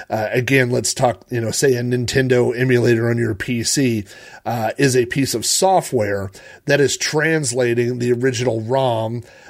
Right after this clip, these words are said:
uh, game cartridge, the, the code that was on the cartridge in a rom format into something that your computer can understand.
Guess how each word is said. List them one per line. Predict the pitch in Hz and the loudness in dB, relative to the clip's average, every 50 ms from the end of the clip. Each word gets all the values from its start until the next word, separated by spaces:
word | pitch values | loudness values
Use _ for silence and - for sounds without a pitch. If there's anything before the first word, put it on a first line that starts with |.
| - _ | -20 _
uh, | - 107 107 104 104 110 | -8 -8 -6 -4 -4 -6
game | 120 104 - 135 135 131 127 131 | -6 -2 0 2 2 2 2 0
cartridge, | - - 123 117 110 - - 113 104 104 101 - | -2 0 0 0 0 0 -4 -6 -6 -4 -4 -4
the, | 131 120 113 110 104 | -2 -2 -2 -2 -2
the | 90 110 113 | -4 -6 -6
code | - - - 135 131 120 | -4 0 2 4 4 4
that | 123 113 | 2 -2
was | 117 107 123 | -2 0 0
on | 113 107 | -2 -2
the | 107 | -4
cartridge | 98 - 131 127 127 117 - 120 104 104 101 113 | -4 0 2 2 2 2 -2 -6 -6 -6 -6 -6
in | 110 | -6
a | 104 | -6
rom | 107 107 113 113 117 113 110 107 | -4 -2 0 0 0 0 -2 -4
format | - - 135 127 123 120 117 107 104 104 110 - - - - - - - | -6 -2 0 0 0 0 -2 -4 -6 -6 -8 -8 -10 -18 -20 -20 -20 -4
into | - 196 208 196 220 208 | -2 -2 0 2 0 0
something | - - 208 190 165 - 185 175 151 139 | 0 2 0 0 2 2 -2 -2 0 0
that | 143 143 135 120 | 0 0 0 2
your | 131 135 139 120 | 2 0 0 0
computer | - 135 120 - 147 143 135 135 | -2 -4 -4 0 0 0 0 0
can | 127 - 120 123 | -2 -2 -4 -4
understand. | 117 113 107 - - - 139 135 110 101 92 82 | -4 -4 -6 -8 -6 -4 -2 -2 -2 -2 -6 -8